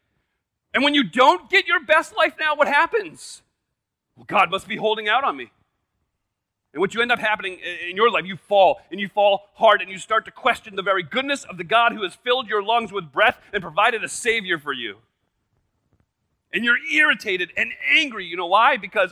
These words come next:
I was told this would make my life better. You were told wrong.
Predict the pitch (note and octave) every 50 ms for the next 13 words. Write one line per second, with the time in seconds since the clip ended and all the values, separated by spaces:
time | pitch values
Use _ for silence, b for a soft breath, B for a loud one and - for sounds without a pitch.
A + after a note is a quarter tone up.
0 | - - D4+ F#4 G4+ G#4 G4 F#4+ F4 - - - F#4+ G4 G4+ B4+ A4+ F4 E4+ E4+
1 | - G4+ F#4+ D#4+ F4 F#4+ G4 - - C#4+ D4 C#4+ D#4 F#4 G#4+ C5 - _ - D#4
2 | C#4+ C#4 B3+ A#3 E3+ B2 - _ _ _ _ _ _ _ _ _ _ _ _ _
3 | _ _ _ _ _ _ _ _ _ _ _ _ A#2+ E3 G#3+ A3 G3+ - - -
4 | F3+ E3 B2+ G#2 G2 A#2+ B2 A2 F2+ F2